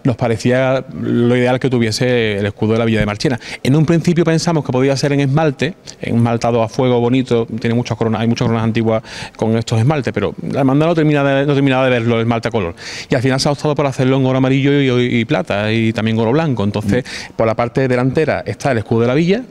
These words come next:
Speaker 1: y por la parte trasera está el escudo del arzobispo de Sevilla, de Seis Meneses, que es el que va a coronar a la Virgen el día veintiocho.
Speaker 2: Ujú.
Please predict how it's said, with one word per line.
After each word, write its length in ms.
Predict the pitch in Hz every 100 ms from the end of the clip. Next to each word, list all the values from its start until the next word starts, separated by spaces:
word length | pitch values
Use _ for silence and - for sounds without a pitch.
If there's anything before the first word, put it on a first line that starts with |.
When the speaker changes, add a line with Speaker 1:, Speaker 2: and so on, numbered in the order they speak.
| - -
Speaker 1:
y 80 | -
por 80 | 127
la 40 | 107
parte 160 | 117
trasera 320 | 123 120 143 131
está 160 | -
el 60 | 127
escudo 360 | 117 123 131 127
del 100 | 113
arzobispo 320 | 104 113 113
de 60 | 110
Sevilla, 300 | 165 185 104
de 100 | 107
Seis 160 | 110
Meneses, 340 | 107 110 110 131
que 80 | 117
es 40 |
el 40 | 113
que 60 |
va 60 | 104
a 40 |
coronar 220 | 107 104
a 40 | 98
la 60 |
Virgen 200 | 101 101
el 40 | 104
día 100 | 104
veintiocho. 440 | 101 76 76 95
Speaker 2:
Ujú. 120 | 107